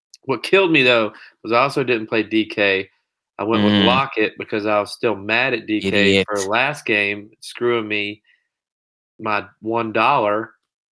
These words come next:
Speaker 1: So I went with Lockett, and that was a terrible decision.
Speaker 2: Can't play with your heart.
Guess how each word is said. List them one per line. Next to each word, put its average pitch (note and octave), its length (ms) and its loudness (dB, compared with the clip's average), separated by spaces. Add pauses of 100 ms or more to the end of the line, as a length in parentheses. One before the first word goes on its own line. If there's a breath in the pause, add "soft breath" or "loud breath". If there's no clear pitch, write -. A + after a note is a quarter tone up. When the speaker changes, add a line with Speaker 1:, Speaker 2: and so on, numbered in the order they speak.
(100)
Speaker 1:
So - 160 -6
I A2+ 60 2
went A2+ 200 -2
with G2+ 120 -10
Lockett, B2 520 -2 (220)
and G#2+ 180 -10
that A#2 160 0
was G2+ 200 -4
a G2+ 320 -6 (480)
terrible G#2 720 0
decision. G2 680 -12 (180)
Speaker 2:
Can't A2+ 240 -4
play B2 160 2
with B2 160 -2
your C3 100 0
heart. D3+ 320 2